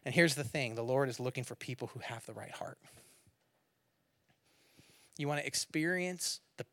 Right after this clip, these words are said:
benefit of God? You wanna trust the process?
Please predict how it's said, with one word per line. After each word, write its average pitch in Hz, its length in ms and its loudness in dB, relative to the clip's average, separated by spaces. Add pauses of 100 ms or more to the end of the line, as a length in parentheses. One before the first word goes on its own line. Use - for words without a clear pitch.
(100)
benefit 151 420 0
of 147 140 -10
God? 143 320 -4 (260)
You 139 80 -2
wanna 131 180 0
trust - 460 -2
the 147 60 -10
process? 160 760 -4